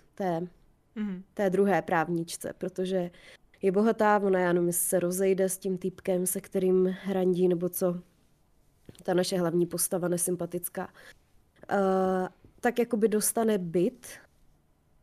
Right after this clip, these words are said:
Speaker 1: nebo je to byt, ne, je to byt, který sdílí ta kamarádka s tím svým. To je jedno, prostě je tam nějaký byt. A ona zjistí, že je to ten byt, ve kterým ona byla před těma pěti rokama. V den pohřbu přijde nějak jako ještě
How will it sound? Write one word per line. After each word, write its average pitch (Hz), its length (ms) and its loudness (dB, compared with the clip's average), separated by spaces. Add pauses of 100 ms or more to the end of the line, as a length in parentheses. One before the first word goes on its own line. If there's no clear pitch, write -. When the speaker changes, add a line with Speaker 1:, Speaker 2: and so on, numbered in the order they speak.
(480)
Speaker 1:
nebo 202 200 0
je 214 80 4
to 220 100 2
byt, 220 300 0
ne, 214 260 4
je 214 60 2
to 233 100 0
byt, 226 180 0
který 226 260 4
sdílí 214 420 0
ta 226 100 -2
kamarádka 208 540 0
s - 120 -6
tím 208 160 -2
svým. 185 400 0 (180)
To - 80 0
je 220 60 6
jedno, 190 200 6
prostě 233 220 4
je 233 60 4
tam 226 140 4
nějaký 208 360 6
byt. 170 260 0 (640)
A 247 60 4
ona 294 140 8
zjistí, 254 300 0
že 240 80 2
je 262 80 6
to 254 100 0
ten 285 300 4
byt, 196 300 0 (200)
ve 202 140 -4
kterým 226 640 0 (580)
ona 247 180 2
byla 247 240 2
před 247 220 -8
těma 247 240 0
pěti 226 360 -2
rokama. 185 500 -4 (400)
V 202 60 -12
den 277 220 4
pohřbu 233 720 2 (260)
přijde 247 460 0
nějak 226 300 -2
jako 226 180 -4
ještě 226 260 -4